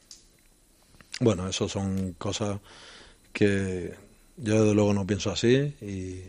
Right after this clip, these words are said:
desde, tampoco me gustaría meterme en algo que tendría que contestar en tal caso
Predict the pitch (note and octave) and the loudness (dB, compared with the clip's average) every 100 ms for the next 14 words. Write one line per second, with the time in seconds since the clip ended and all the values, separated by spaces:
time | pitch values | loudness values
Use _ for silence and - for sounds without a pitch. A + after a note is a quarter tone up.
0 | F2 G2 F#2 F#2 F2 - F2+ G#2+ G2+ G2+ | -12 -8 -6 -6 -8 -8 -6 -4 0 0
1 | F#2+ - G2 F#2+ F#2 G2+ F#2+ F#2+ G2+ F#2+ | -2 -4 -4 -4 -4 -4 -2 -4 -4 -4
2 | F#2+ F2 F2 F2+ F#2+ F#2 F#2+ F#2 F2+ F#2 | -4 -6 -10 -8 -6 -6 -6 -8 -10 -10
3 | G2+ F#2 F#2 F2 F#2 - F2+ | -10 -10 -10 -10 -10 -10 -14